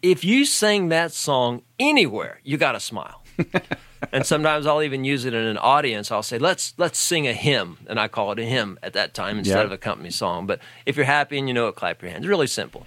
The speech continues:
Speaker 2: You've talked then about the atmosphere statement. You've talked about the company song.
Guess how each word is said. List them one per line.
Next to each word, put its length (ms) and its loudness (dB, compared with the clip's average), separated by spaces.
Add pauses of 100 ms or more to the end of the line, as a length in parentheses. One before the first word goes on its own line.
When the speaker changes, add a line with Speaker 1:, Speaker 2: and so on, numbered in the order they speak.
(160)
Speaker 2:
You've 220 -4
talked 320 2
then 220 2
about 500 2
the 420 -2
atmosphere 540 0
statement. 640 -2
You've 160 -8
talked 300 0
about 260 0
the 60 -10
company 400 -6
song. 540 0